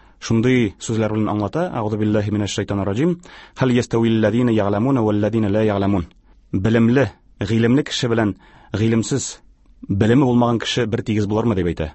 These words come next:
Аллаһ Субханаһу Тәгалә. Гыйлем мәсьәләсен аңлатып, гыйлемле булуыбыз, ягъни Аллаһ Субханаһу Тәгалә биргән, Пәйгамбәребез Мөхәммәд Мостафа саллаллаһу алейхи ва саллям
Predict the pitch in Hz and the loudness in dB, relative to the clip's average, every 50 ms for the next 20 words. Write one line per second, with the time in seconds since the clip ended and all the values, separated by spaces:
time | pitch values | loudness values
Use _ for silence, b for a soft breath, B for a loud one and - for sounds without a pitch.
0 | - - 92 92 95 90 - - 90 82 80 82 78 76 - - - - _ _ | -8 -4 -2 -2 -2 -2 -4 -4 -6 -4 -4 -4 -6 -6 -10 -14 -20 -20 _ _
1 | _ _ - - - _ _ _ _ - 101 90 110 110 113 123 147 147 135 120 | _ _ -20 -20 -20 _ _ _ _ -8 -4 0 0 2 2 4 4 2 2 0
2 | - 120 117 107 - 120 113 104 104 95 92 147 143 - B B B B B B | -2 -4 -4 -4 -2 -4 -4 -2 -4 -4 -4 -6 -8 -8 B B B B B B
3 | B 101 92 110 113 113 117 113 110 113 135 143 123 - _ _ _ - 101 101 | B -6 -4 -2 0 2 2 2 2 2 2 0 -2 -4 _ _ _ -8 -4 -2
4 | 101 104 98 95 90 92 87 - - 107 101 101 107 107 104 107 104 B B B | 0 0 0 0 -2 -4 -6 -4 -4 -4 -2 -2 0 0 0 -2 -4 B B B
5 | B B - 98 107 127 139 - - 131 127 127 127 127 123 127 123 120 127 123 | B B -2 0 2 0 0 0 -2 -2 -2 0 -2 0 0 0 0 0 0 0
6 | 123 120 - _ _ _ _ _ _ _ - - 113 113 117 117 117 110 113 117 | 0 -4 -8 _ _ _ _ _ _ _ -6 -2 0 2 2 2 2 2 2 0
7 | 147 139 - - 113 - 135 139 135 120 - 113 - - 107 98 - 147 139 - | -2 -2 -4 -6 -2 0 0 0 0 0 -2 -6 -4 -6 -6 -2 -2 -2 -2 -2
8 | - 123 113 107 107 120 117 110 107 110 107 95 - - 139 135 135 131 | -4 -4 -2 -2 0 0 0 0 0 -2 -2 -4 -4 -4 -2 -2 -2 -2